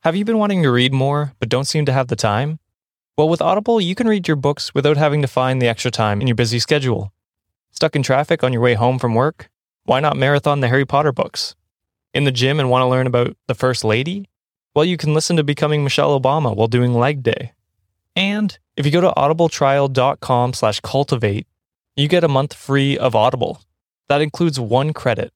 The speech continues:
that you can trade in for any audiobook of your choice, access to thousands of audiobooks free to listen to with your account, and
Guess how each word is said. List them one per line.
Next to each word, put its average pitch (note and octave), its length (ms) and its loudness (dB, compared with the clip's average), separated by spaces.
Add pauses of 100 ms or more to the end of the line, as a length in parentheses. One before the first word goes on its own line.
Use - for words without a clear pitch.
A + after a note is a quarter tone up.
(120)
that B2 100 2
you B2+ 100 -2
can C3+ 120 -2
trade D3 260 2
in D3+ 140 2
for - 160 -2
any D3 280 0
audiobook B2+ 600 0
of G#2+ 100 -6
your A#2+ 120 0
choice, B2 560 -2 (380)
access D3 420 -2
to C#3 80 0
thousands D3 540 0
of B2+ 60 -2
audiobooks B2 580 0
free C#3 220 -2
to C3+ 80 -2
listen B2 280 0
to B2+ 180 0
with A#2+ 180 0
your A2 160 0
account, C3+ 420 -2 (600)
and E3+ 460 0